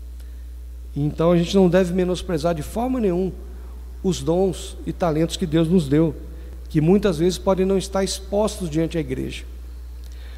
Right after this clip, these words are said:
Os talentos podem e precisam ser desenvolvidos, desejados e exercidos constantemente. Aí, para terminar, mais uma citação que eu gosto,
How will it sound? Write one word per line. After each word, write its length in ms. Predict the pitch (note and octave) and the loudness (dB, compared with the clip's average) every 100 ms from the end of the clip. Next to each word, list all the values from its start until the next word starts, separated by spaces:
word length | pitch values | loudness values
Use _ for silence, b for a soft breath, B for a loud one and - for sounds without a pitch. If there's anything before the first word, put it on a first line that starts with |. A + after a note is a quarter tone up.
| B | B
Os 140 | D#3 - | -4 4
talentos 400 | F#3 F#3 G3 - | 8 8 6 4
podem 560 | - G3 G#3+ G#3 A3 | 6 8 10 8 8
e 60 | G3 | 4
precisam 580 | - G3 - A3 G#3+ F#3+ | 6 4 2 0 2 2
ser 160 | G3 | 2
desenvolvidos, 840 | F3 D#3+ E3+ D3+ B2+ D3 C#3 - - B B B B | 2 4 4 4 2 2 2 -2 -10 B B B B
desejados 920 | C#3 A3+ G3+ D#3 C#3+ D#3 D#3+ D3+ - - - | 10 10 10 4 4 2 2 -2 -6 -8 0
e 80 | |
exercidos 680 | E3+ D#3+ E3 - - E3 D#3+ | 2 4 2 0 -2 -2 -4
constantemente. 1040 | - - G3+ G3 F#3 E3+ F3 C3+ B2+ - - - B B B B B - - | -6 0 0 0 -2 -2 -2 -4 -6 -10 -14 -14 B B B B B -14 -4
Aí, 140 | A#3 | -2
para 160 | B3 B3 | 0 0
terminar, 640 | - F#3 G3 F3+ F#3+ A3 D#3+ - - - - - - - - - | 2 4 6 6 4 2 -4 -12 -14 -14 -14 -14 -14 -14 -14 -6
mais 240 | C#3 E3 D3+ | 2 4 6
uma 160 | D3+ | 4
citação 500 | - D3+ C#3+ - E3+ | 2 -2 -2 0 0
que 80 | - | 0
eu 60 | C3+ | 0
gosto, 400 | C3 G3 - | 0 -2 -6